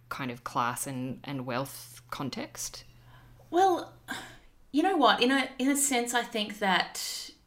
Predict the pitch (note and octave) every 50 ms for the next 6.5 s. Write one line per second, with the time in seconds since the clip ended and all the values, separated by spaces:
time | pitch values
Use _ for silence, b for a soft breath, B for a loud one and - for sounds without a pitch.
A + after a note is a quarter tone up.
0 | _ _ _ - G3+ F#3+ F#3+ F#3 F#3 - - G3 F3+ F3+ F3+ - - - G3 F3+
1 | F3 E3+ E3+ E3 D#3+ - - - - - - - F#3 - - - - - - -
2 | F#3+ E3 D#3+ D#3+ - F#3 F3 E3+ E3 E3 E3 D#3+ F3 G3+ A#3+ D4+ - - D4+ C#4
3 | - - - - A#3 A3 G#3 G3+ G3+ G3+ G3+ G3+ G3 F#3+ - - _ - G3+ F#3
4 | F#3 F#3+ G3 F#3 F#3 - - - - F#3 F#3 F#3+ F#3+ - C4 E4 - - - -
5 | - - G3 F#3+ F#3+ F#3+ F3+ F3+ F3 E3+ F3+ F#3 - - F#3+ F#3 F#3 F3+ E3+ E3+
6 | D#3+ D#3+ - E3+ E3+ E3+ - - F#3+